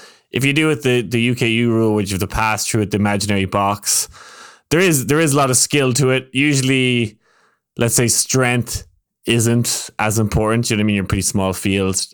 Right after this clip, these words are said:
O-, often you do go for a lot of float and angle and stuff like that. I think, like, looking back on it, I know I didn't maybe pay enough attention at the time. We both commentated at the last European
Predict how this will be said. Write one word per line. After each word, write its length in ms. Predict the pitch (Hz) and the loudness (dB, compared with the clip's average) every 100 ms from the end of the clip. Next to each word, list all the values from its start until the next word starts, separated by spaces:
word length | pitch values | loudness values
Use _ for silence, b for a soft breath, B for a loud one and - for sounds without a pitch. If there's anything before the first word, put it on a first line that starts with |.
| - | -2
O-, 140 | 139 - | -2 0
often 400 | 135 131 - 120 | 0 0 0 0
you 100 | 113 | 0
do 120 | 120 | 2
go 120 | 113 | 0
for 120 | 104 | 0
a 40 | 107 | 0
lot 120 | 101 | 0
of 80 | 101 | -2
float 340 | 113 104 90 | 0 0 0
and 80 | 92 | 0
angle 340 | 98 101 95 | 0 0 0
and 100 | 95 | -2
stuff 220 | - 98 | -2 -2
like 140 | 95 90 | -2 -4
that. 300 | 92 95 - B B B B B | -4 -4 -8 B B B B B
I 80 | 131 | -2
think, 240 | 233 220 | 0 2
like, 240 | 170 147 - | 2 0 0
looking 360 | 180 202 165 | -2 0 0
back 280 | 131 151 151 | 2 0 0
on 60 | 123 | 0
it, 240 | 117 104 - | -2 -4 -6
I 120 | 123 | 0
know 140 | 135 | 2
I 140 | 131 131 | 2 0
didn't 300 | 123 175 143 | 0 0 2
maybe 220 | 135 131 | 0 0
pay 140 | 127 127 | 0 -2
enough 140 | 120 | 0
attention 260 | 131 110 110 | 0 0 -2
at 40 | |
the 80 | 98 | -2
time. 360 | - 117 110 | -2 0 0
We 80 | 110 | 0
both 220 | 123 120 | 0 -2
commentated 540 | - 113 113 110 104 98 | -2 -2 -2 0 -2 -2
at 80 | 90 | -2
the 80 | |
last 340 | 98 101 95 - | 0 0 -2 -2
European 560 | 98 98 98 95 90 | -4 -2 -2 -2 -2